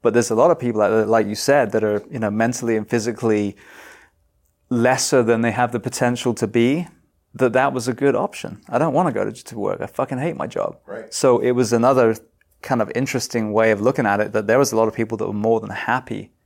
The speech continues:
Speaker 1: to go home because they didn't wanna be that. So again, with the kind of entre-, entrepreneurial journey that you've been on,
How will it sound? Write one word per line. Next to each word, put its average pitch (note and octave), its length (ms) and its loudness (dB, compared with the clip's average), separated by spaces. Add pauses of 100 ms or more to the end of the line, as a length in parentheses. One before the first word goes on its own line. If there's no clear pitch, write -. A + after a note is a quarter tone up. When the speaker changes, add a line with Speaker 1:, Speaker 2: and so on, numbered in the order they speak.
(600)
Speaker 1:
to - 120 -8
go A2 460 4
home A#2 640 -2 (260)
because A#2 220 -4
they A#2 100 2
didn't A2 220 -2
wanna A2 200 -4
be C3+ 180 0
that. G2 280 -6
So A2+ 260 -4
again, A#2 520 0 (440)
with B2 260 0
the A#2+ 100 2
kind A#2+ 180 -2
of - 60 -4
entre-, A#2 300 -2
entrepreneurial A#2 1000 2 (840)
journey A#2 320 2
that G2+ 120 -4
you've C3+ 220 0
been G2+ 180 -2
on, G#2 240 -6